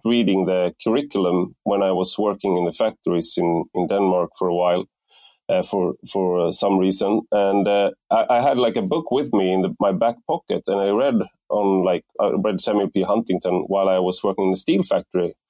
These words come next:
And it, it was no, I did, I, I read it as seriously as I, I would. I read more when I was not at university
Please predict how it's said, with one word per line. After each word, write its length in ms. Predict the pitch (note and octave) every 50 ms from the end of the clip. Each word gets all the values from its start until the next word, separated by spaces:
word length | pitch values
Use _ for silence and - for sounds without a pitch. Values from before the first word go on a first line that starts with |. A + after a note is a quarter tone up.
| _ - - - - - - _ _ _
And 340 | - A2+ A#2 A#2 A#2+ A2+ - -
it, 240 | - B2+ B2+ B2 -
it 160 | - - A2+
was 240 | B2 C3 B2 - -
no, 600 | D3 F3 G#3+ A#3 G#3 D#3 C3+ B2 A#2+ A2+ G2+ - - _ _ _ _ _ _
I 100 | A#2+ A#2+
did, 220 | G#2+ D3 - -
I, 60 | A#2+ B2 A2 A#2 - A#2+
I 40 | A#2+
read 220 | A2 A#2 C#3+ E3
it 100 | D#3+ -
as 180 | - A2 - -
seriously 760 | - D#3+ E3 D3+ B2 G#2+ G2 F#2 - - G2 G2 F#2+ F#2+ F2
as 180 | G2+ G2 -
I, 100 | G#2+ G2 - - -
I 120 | G2 G2
would. 220 | G2 G2 A2 G#2
I 100 | G2+ F#2+
read 280 | G2+ G2+ G#2 B2+ B2 A2+
more 640 | A2+ A#2+ C#3 D#3+ F3 D#3+ C3 A2 G2 F#2+ F#2+ F#2 - _ _ _
when 160 | _ G#2+ A2 G#2+
I 60 | G#2
was 200 | G2+ G#2+ - -
not 160 | D3 D#3 E3 -
at 140 | A#2 F#2 -
university 760 | G#2 G2 G2 F#2+ F2+ F2+ F2+ F2 - - - - F#2 F2 F2